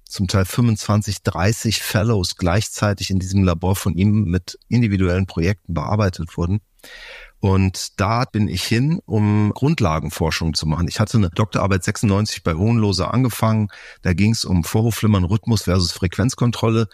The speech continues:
Das ist die piaf-Studie. Das ist eine der Studien, die Cook und Hohenlohe zusammen gemacht hatten. Da war ich nicht Co-Autor, das ist im Lancet gelandet. Dafür habe ich nur ein paar Kardioversionen betreut.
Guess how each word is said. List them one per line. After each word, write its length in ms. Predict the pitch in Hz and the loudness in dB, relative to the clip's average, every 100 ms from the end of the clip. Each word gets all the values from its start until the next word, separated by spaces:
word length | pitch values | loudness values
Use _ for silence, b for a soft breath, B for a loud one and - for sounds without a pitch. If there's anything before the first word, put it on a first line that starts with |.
| B | B
Das 140 | - - | -8 -4
ist 100 | 101 | -6
die 80 | - | -6
piaf-Studie. 880 | - 160 123 90 - - 90 95 120 | -2 2 2 0 -6 -4 -4 0 -2
Das 180 | - - | -4 -12
ist 160 | - | -10
eine 300 | - 101 110 | -4 0 0
der 260 | 95 95 95 | 2 0 0
Studien, 400 | - - 113 107 | -2 -2 0 0
die 140 | 90 - | -2 -6
Cook 240 | - - | -8 -4
und 180 | 92 - | -4 -2
Hohenlohe 500 | 95 92 85 82 76 | 0 2 0 0 -4
zusammen 340 | - 80 82 | -4 -2 -2
gemacht 340 | 80 85 - 90 | -2 -2 -4 -10
hatten. 240 | - 135 B B B B B | -12 -14 B B B B B
Da 120 | - 156 | -2 0
war 140 | 92 | 0
ich 140 | 90 | 0
nicht 200 | 110 - | 0 -2
Co-Autor, 460 | - - 92 101 92 | -4 -2 0 0 0
das 160 | 87 92 | 0 -4
ist 140 | 90 | -2
im 100 | 82 | 0
Lancet 380 | 76 101 - - | 2 0 -4 -2
gelandet. 440 | 87 87 90 85 | 0 0 0 0
Dafür 300 | 87 - 87 | -2 -2 -2
habe 180 | 80 - | -2 -4
ich 100 | - | -2
nur 100 | 90 | -2
ein 80 | 87 | -2
paar 140 | 82 | -4
Kardioversionen 720 | - 85 80 78 76 95 117 | -2 -2 0 -2 0 2 2
betreut. 440 | 107 - 98 95 | 0 -2 -2 -2